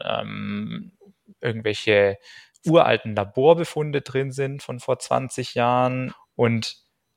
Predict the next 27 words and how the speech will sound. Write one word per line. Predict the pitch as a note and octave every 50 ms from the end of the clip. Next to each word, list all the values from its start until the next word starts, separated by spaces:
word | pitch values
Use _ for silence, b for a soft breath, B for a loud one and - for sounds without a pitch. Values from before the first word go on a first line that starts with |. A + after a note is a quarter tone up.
| _ _ _ _ _ _ _ _ _ _ _ _ _ - -
dann | - A2+ A#2 A#2+ A#2+ B2 C3 B2+
teilweise | - - A#2+ A#2+ B2 B2 B2 B2 A#2+ A#2 -
eben | - A#2+ A#2+ A#2+ A#2
auch | A2 A2 A#2 A#2 -
so | - - A#2+ A#2 A#2
Informationen | - A#2+ - - A#2 A#2 A2+ A2+ - - B2+ B2 B2 B2+ B2 B2 A#2+
aus | - A#2 A#2 A2+ A2+ - -
populärwissenschaftlichen | - A#2+ - - A#2+ G#2+ A#2 A2+ A#2+ A#2 A2+ A2 - A2+ - A2 G#2+ - - A2+ - - B2 B2
Quellen | - - - C#3+ C#3+ C#3+ C#3 C#3 C#3 C#3 C#3 C#3 C#3 -
oder | - A#2 A2 A2 A2 -
vielleicht | - A2+ A#2 A2+ -
sogar | - A#2 A2+ A2 C3
wissenschaftlichen | F#3+ - - D3+ - - E3 D#3 - - B2+ - - B2+
Artikel, | B2 A#2+ A#2 - - - B2 - - B2 A#2+ A#2+ A#2+ -
Zeitungsartikel. | - - - A2 A2 A#2+ A#2+ - - B2 A#2 - - - A#2+ A2+ - - - A#2+ - - A#2+ A#2 A2+ - B B B B B B B B
Und | - B2 A2
die | C3 C3 A2+
werden | A#2+ A#2 A#2+ B2+ C3+
dann | B2 B2 A#2+ A#2
alle | - A#2 B2 C3 C3 A#2+
so | A#2+ A#2+ A#2 B2 - _ _ -
gebracht | A#2+ A2+ - - B2+ - - - - -
und | - B2
auch | A#2+ A#2+ - -
mit | B2 A2+
der | A#2+ A#2+
Erwartungshaltung, | A2+ A2 A2+ A#2 B2 - - C3 A#2+ - - A#2+ A#2+ A#2 A#2 - A#2+ A#2 A#2+